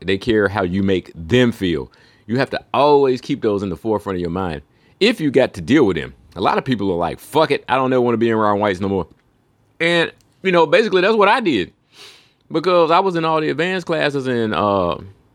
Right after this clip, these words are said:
you know, up through high school, you know, and black folk think that they can't do that shit.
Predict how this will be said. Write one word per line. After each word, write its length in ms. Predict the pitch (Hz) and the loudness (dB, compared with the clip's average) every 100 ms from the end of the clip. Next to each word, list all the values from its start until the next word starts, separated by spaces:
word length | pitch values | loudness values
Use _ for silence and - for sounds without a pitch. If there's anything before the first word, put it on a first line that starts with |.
| - - | -14 -8
you 120 | - | -2
know, 80 | 143 | 0
up 200 | - - | 0 0
through 140 | 139 107 | -2 -2
high 180 | 127 | -2
school, 400 | 180 - 101 104 - _ _ _ _ _ - | -2 0 0 -2 -6 _ _ _ _ _ -2
you 140 | 147 | 2
know, 160 | 120 117 | 4 2
and 140 | 101 | 2
black 200 | 113 123 | 0 0
folk 220 | - 110 | 0 -2
think 180 | 113 110 | -2 -4
that 120 | 87 | -2
they 120 | 95 107 | -2 -2
can't 240 | 120 104 | -2 -2
do 160 | 107 120 | 0 2
that 240 | 92 82 | 2 0
shit. 320 | - 92 98 | -2 -2 -4